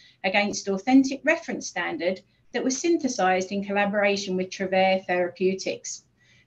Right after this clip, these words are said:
The reference standard and the method internal standard are critical components required to perform newborn screening for C T X,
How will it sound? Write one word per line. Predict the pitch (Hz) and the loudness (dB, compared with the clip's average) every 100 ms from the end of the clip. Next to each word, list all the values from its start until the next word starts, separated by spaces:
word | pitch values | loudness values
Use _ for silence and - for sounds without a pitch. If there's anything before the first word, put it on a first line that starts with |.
| - | -2
The | 277 | 2
reference | - 320 214 - | 2 0 -4 -2
standard | 196 190 190 165 262 262 | -2 0 0 -2 -2 -4
and | 196 214 | -2 0
the | |
method | 220 247 254 220 | 2 0 0 -4
internal | 202 196 - 294 302 190 | -2 -4 -2 2 4 4
standard | 185 185 170 170 185 214 - _ _ | 2 -6 -4 -4 -4 -4 -10 _ _
are | 190 | -8
critical | - 285 302 294 294 | -2 0 0 0 0
components | 277 247 233 214 185 160 - 202 | 2 0 0 0 0 -2 -4 -6
required | 202 - 233 180 156 - | -6 -2 0 2 0 -4
to | 190 | -10
perform | 196 - 233 226 | -8 -4 -2 0
newborn | 214 202 202 196 | 0 0 0 -2
screening | - 277 254 185 | 0 4 4 4
for | 196 | -2
C | - 196 | 0 -4
T | - 196 | -2 0
X, | 165 - - | 0 -2 -14